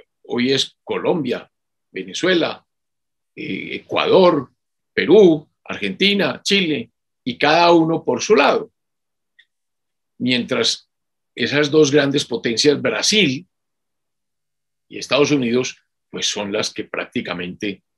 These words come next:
eh, sacan la cara y señalan los destinos de, de América.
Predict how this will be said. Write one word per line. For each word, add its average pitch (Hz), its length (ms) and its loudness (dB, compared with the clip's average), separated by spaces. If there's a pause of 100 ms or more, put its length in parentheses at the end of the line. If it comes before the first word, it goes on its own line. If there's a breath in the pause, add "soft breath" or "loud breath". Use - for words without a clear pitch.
(580)
eh, 95 420 -10
sacan 120 600 -4
la 101 120 -10
cara 92 340 -4
y 107 240 -6 (140)
señalan 101 540 -6
los 98 160 -6
destinos 95 680 -10 (600)
de, 95 480 -4 (1160)
de 92 100 -6
América. 151 520 0